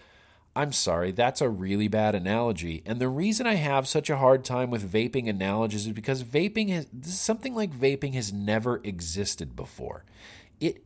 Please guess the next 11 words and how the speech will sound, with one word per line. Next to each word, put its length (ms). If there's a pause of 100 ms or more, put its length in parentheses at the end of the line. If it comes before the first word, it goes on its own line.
(140)
is 480
going 320
to 100
save 320
lives. 560
It 220
has 760
saved 380
lives. 500 (140)
It 260
works. 640